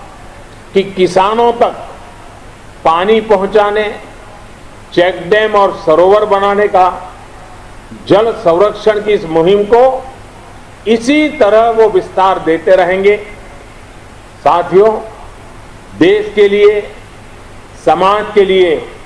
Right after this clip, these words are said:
ये निश्चित रूप से योगदान है। आप सभी ने देखा होगा कि कल ही हमने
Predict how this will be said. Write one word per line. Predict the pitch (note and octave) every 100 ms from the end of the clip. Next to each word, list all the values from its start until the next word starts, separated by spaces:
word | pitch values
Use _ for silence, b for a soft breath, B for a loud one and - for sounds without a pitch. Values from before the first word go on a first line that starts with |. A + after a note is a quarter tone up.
| - - - - - C#3+
ये | D#3+
निश्चित | E3 A3+ A#3 - C4 B3
रूप | A#3 -
से | A3+ - - - - - - - - - - - - - - - - - - - - - - - - - - - - - - - - - -
योगदान | - D#3 D#3+ D3 C3+
है। | - - - - - - - - - - - - - - - - - -
आप | D#3+ F#3+ - F#3+
सभी | F#3 G3+
ने | A3 G3+
देखा | G3+ G3+ G#3+
होगा | G3+ G#3+ G#3+ G#3+ - - - - - - - - - - -
कि | G3+
कल | G3+ G#3+ G#3 G#3+
ही | C4
हमने | G#3+ G#3+ G#3 G#3 D3+ -